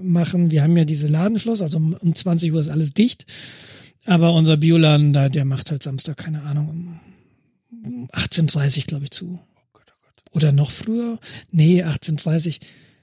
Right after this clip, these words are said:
Speaker 1: Nee, neunzehn dreißig unter der Woche und am Wochenende, glaub ich, sechzehn Uhr.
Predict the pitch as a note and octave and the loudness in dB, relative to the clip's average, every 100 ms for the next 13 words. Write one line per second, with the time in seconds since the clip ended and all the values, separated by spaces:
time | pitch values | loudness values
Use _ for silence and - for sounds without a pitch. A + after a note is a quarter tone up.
0 | - F3 E3 D#3+ G#3 C4 A3+ F#3+ F#3+ F3 | -2 4 6 6 4 2 0 2 2 2
1 | D#3+ G3+ A#3+ C4 A#3+ A3 A#3 G#3+ E3 D3 | 0 0 0 0 0 0 -2 2 2 2
2 | E3 G#3+ G3 E3+ D#3+ C#3 - - D#3 D3 | 0 -2 0 2 0 0 0 -2 -4 -6
3 | - - B3+ B3+ C#4 C#4 D4 D#4 | -8 -8 -10 -10 -10 -10 -10 -12